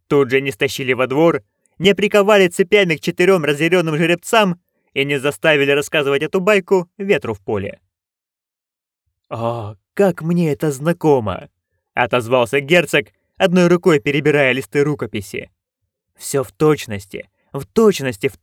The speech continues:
точности совпадает. Все как было".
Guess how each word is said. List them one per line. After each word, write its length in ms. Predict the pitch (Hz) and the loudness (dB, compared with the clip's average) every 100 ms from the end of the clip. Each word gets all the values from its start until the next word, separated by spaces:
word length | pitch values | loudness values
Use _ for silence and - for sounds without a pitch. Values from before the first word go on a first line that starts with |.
| _ | _
точности 460 | - 240 226 214 214 | -2 0 0 -2 -2
совпадает. 760 | - 196 226 196 190 113 98 _ _ _ _ _ | -2 -2 -2 0 0 -2 -10 _ _ _ _ _
Все 320 | - - 135 | -16 -4 -2
как 220 | 104 123 123 | -2 -6 -2
было". 440 | 127 110 101 | -2 -2 -6